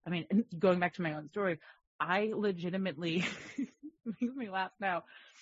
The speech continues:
I would not put my face on my website. I would not put my name anywhere. Like, talk about energetics. Like, no wonder I made a dollar in ten months, right? Like, I <laughs> did not want anyone to find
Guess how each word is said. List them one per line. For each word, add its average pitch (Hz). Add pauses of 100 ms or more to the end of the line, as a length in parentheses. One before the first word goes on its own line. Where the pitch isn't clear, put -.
(360)
I 202
would 208
not 247
put 254
my 180 (160)
face 196
on 233
my 226
website. 240 (160)
I 185
would 196
not 233
put -
my 175
name 185 (520)
anywhere. 285
Like, 240
talk 349
about 392
energetics. 214
Like, 254
no 277
wonder 311
I 330
made 247
a 196
dollar 170
in 170
ten 170
months, 160
right? 233
Like, 247
I 214
<laughs> -
did 480
not 330
want 294 (120)
anyone 240
to 247 (100)
find 294